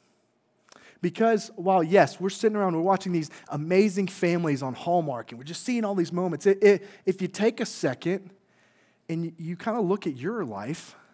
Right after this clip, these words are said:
for a lot of us, our families don't look like that. I, our families are not just, like, harmonizing around a grand piano.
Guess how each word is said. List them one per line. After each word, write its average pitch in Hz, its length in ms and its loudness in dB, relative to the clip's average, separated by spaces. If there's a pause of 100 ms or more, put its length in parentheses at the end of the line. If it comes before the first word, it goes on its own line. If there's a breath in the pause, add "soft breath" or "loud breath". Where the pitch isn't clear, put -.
(400 soft breath)
for 220 220 -6
a 143 80 -4
lot 117 260 -8
of 233 120 -4
us, 240 340 -10 (480 soft breath)
our 214 100 -10
families 254 360 -4
don't 175 200 -2
look 170 200 -4
like 113 160 -14
that. - 240 -16 (1600 soft breath)
I, - 280 -12 (180)
our 202 120 -10
families 233 440 -2
are 165 80 0
not 180 420 0
just, 170 260 -4
like, 175 200 0
harmonizing 185 580 0
around 156 220 -2
a 139 40 -6
grand 147 360 -6
piano. 131 520 -6